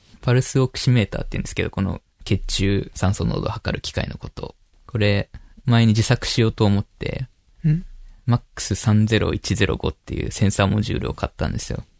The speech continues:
Speaker 2: うん。
Speaker 1: <laughs> これ、適当に組んで、なんか、むき出しのセンサーの上に手を置いて測定してみたんですけど、あんまり精度高くなくて。
Speaker 2: はい。
Speaker 1: っていうのも、あの、パルスオキシメーターって環境ノイズが結構入るのか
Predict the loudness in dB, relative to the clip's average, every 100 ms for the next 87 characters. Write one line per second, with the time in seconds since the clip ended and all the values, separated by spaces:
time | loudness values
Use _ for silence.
0 | 4 4 4 -2 -2 0 -2 -10 _ 2
1 | 4 2 -2 -18 -18 -4 -4 2 4 4
2 | 4 4 6 4 0 0 0 2 4 4
3 | 6 4 6 4 4 4 6 4 4 4
4 | 4 2 -4 -4 -4 -4 -4 -4 -2 0
5 | 0 0 -2 -2 -4 -6 -8 -6 -6 -6
6 | -12 -20 -8 4 6 6 4 4 2 -2
7 | -4 -4 -4 -6 -8 -8 -8 -10 2 6
8 | 8 6 4 -2 -6 -12 -6 -4 -2 -4
9 | -6 -2 2 2 2 0 0 2 2 2
10 | -2 -2 -2 -2 -6 -2 0 2 4 6
11 | 6 4 0 -4 -6 -6 -6 0 0 0
12 | -4 -4 -6